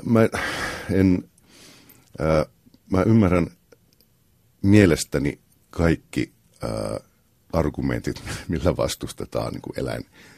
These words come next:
eläintuotantoa. Ää, mut tuota,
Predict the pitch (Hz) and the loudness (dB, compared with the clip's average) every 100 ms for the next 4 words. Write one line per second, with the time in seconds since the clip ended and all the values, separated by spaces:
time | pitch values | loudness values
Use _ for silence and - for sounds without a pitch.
0 | _ 82 76 64 58 60 55 55 53 53 | _ 0 0 0 -4 -6 -6 -8 -10 -10
1 | 50 - - - - - - _ 62 58 | -12 -14 -20 -20 -20 -20 -20 _ -6 -4
2 | 60 57 - - 65 - - 65 64 | -4 -6 -8 -8 -8 -8 -6 -4 -4